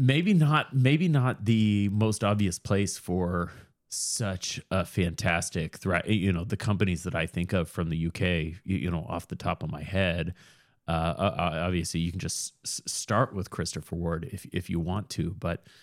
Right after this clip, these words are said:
we've got you, we've got Nick, um, a-, a-, and a handful of others. Uh, it, it, it's just a crazy cool, uh, e-,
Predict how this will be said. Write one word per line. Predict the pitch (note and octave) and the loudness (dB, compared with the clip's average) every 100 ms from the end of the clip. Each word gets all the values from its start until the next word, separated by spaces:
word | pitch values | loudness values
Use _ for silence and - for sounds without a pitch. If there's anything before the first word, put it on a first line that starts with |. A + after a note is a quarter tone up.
| _ - | _ -4
we've | G2+ | -2
got | F#2+ F2+ | 0 0
you, | F2 F2 | 0 0
we've | E2+ B2 | -2 -4
got | E2 E2 | -4 -4
Nick, | E2 F2+ F2 E2 - - - - - | -2 -2 -2 -4 -14 -20 -20 -14 -4
um, | F#2 E2 D#2+ D#2+ - | -2 -2 -4 -6 -4
a-, | A#2+ - | -4 0
a-, | B2 | 0
and | G2+ G2 | 2 2
a | |
handful | G#2 F#2 - E2+ | 2 0 -2 -2
of | |
others. | E2+ E2+ D#2+ - - - | -2 -2 -2 -4 -8 -4
Uh, | F#2 F2+ - - | 0 0 0 -2
it, | A#2 - | -2 2
it, | B2+ | 2
it's | - A2 | 2 -2
just | - B2 G2 - - | -2 -4 -4 -8 -4
a | F#2 | -4
crazy | - - - G2+ F#2+ F#2+ F2 E2 _ | -4 -2 4 4 4 4 2 0 _
cool, | - - G#2+ F2+ E2+ E2 - - _ _ _ _ _ - | -6 2 4 4 0 -2 -6 -14 _ _ _ _ _ -2
uh, | F#2 E2+ E2 E2 D#2+ | 0 2 0 0 0
e-, | F2+ | 0